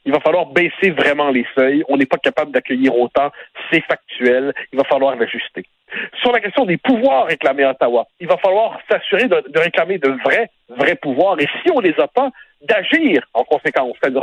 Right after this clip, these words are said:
soit on décide d'agir de manière unilatérale, soit on décide de faire un référendum pour réco-, euh, reconquérir les pouvoirs que l'on juge nécessaires. Et pourtant, j'espère qu'une, une part de moi espère que François Legault, de son prochain mandat,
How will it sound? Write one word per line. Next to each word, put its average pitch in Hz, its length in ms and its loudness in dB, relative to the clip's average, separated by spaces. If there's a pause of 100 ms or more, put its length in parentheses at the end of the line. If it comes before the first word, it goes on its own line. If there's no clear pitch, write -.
soit 220 200 2
on 196 40 -4
décide 160 260 -10
d'agir 143 280 2
de 143 80 0
manière 135 300 0
unilatérale, 143 800 0 (340)
soit 214 120 2
on 196 40 -2
décide 180 240 -6
de 156 80 0
faire 160 180 0
un 143 100 -2
référendum 151 520 0 (200)
pour - 160 0
réco-, 151 300 0
euh, 120 240 2
reconquérir 160 600 0
les 143 100 0
pouvoirs 131 360 -2
que 143 100 -2
l'on 120 140 0
juge 127 180 -4
nécessaires. 104 480 -2 (680)
Et 285 60 -2
pourtant, 269 460 0
j'espère 117 600 -2 (280)
qu'une, 185 260 -4
une 180 120 -2
part 247 240 0
de 160 80 -2
moi 135 160 2
espère 180 260 0
que 131 100 -6
François - 400 0
Legault, 117 300 0 (720)
de 143 240 -2
son 170 80 0
prochain 180 320 0
mandat, 123 380 0